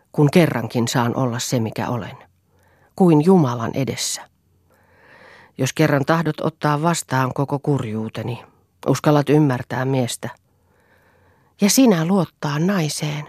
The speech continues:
Vain sinuun. Minuun.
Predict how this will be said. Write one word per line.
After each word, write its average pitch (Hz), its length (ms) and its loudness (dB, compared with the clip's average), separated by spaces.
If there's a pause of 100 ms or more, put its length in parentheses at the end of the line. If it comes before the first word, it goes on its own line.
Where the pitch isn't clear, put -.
(880)
Vain 175 260 6
sinuun. 101 540 -2 (1000)
Minuun. 202 580 4